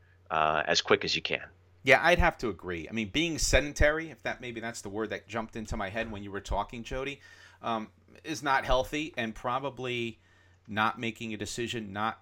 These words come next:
Speaker 2: acting, if the, if the problem is there, is just gonna probably exacerbate the issue, and the problem's gonna get worse while you're standing there. So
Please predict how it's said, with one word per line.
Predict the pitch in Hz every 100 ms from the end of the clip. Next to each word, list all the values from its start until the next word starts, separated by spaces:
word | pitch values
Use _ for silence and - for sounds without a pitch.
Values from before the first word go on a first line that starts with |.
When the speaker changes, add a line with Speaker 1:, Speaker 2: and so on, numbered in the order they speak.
| 98
Speaker 2:
acting, | 104 - 147 156 175 - _ _ _ _ -
if | 110 -
the, | - -
if | 113
the | 107
problem | - 110 110 127 127
is | 113 -
there, | 113 131 147 -
is | 104
just | - 117
gonna | - 104 98 - _ _ _ _ _ _ _ _ _ _ _
probably | - 117 123 131 120 113 113
exacerbate | 104 98 98 101 - 113 113 107
the | 104
issue, | 110 - 147
and | 117
the |
problem's | - 107 104 101
gonna | 110
get | 101 82
worse | 104 113
while | 113
you're | 101 95
standing | - 92 95 92
there. | 76 67
So | - - 131 117